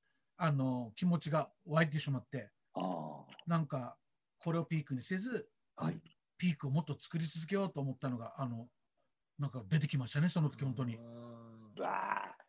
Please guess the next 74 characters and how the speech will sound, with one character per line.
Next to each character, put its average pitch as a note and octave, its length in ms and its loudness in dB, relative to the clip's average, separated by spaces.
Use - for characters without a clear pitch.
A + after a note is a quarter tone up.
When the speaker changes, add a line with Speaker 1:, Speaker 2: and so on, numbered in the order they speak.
Speaker 2:
い C3 120 0
や、 D#3 120 6
だ F#3 120 8
っ G#3 100 4
て - 60 -4
そ - 120 -2
れ B3+ 280 8
の C#4 200 10
後 C#4+ 300 8
に C#3 160 6
ま G#2+ 160 2
た D#3+ 220 10
ね、 F#3 260 8
い A#2 60 6
ろ A#2+ 100 2
い - 40 2
ろ、 - 40 -8
そ F#3 100 2
れ F3+ 60 4
こ G3 100 6
そ、 - 60 -6
そ F#3+ 80 2
れ F#3 40 0
こ F3+ 100 2
そ B2 200 2
日 C#3 180 4
経 B3 140 4
ト A#3+ 140 6
レ A#3+ 60 8
ン A3+ 60 8
デ F#3 100 8
ィ - 20 6
の B2+ 80 4
話 G#2+ 340 -2
も G2+ 100 -2
だ F#2 100 -4
っ - 120 -12
て F2 240 -8
ね、 E3 240 2
最 E3+ 240 2
近 F3+ 180 2
で F3+ 80 4
す - 80 -4
か E2 120 -6
ら、 E2+ 100 0
Speaker 1:
は D#2+ 280 0
い。 - 120 -4
Speaker 2:
ピ C#4 140 10
ー - 60 8
ク - 120 -4
が G2 80 0
ど F#3+ 160 8
ん - 60 4
ど G#2 100 4
ん F#2+ 80 -2
ど C3 120 0
ん A2 40 2
ど - 80 -4
ん - 80 -6
で F3+ 100 8
き F3+ 80 -2
て - 100 -4
き - 60 -8
て A#2+ 80 -2
る F#2+ 120 0
っ - 100 -6
て - 80 -16
こ F#2 80 -10
と E2+ 40 -10
で - 60 -16
す - 60 -20
も - 80 -18
ん D#2+ 40 -16
ね。 G2 200 -10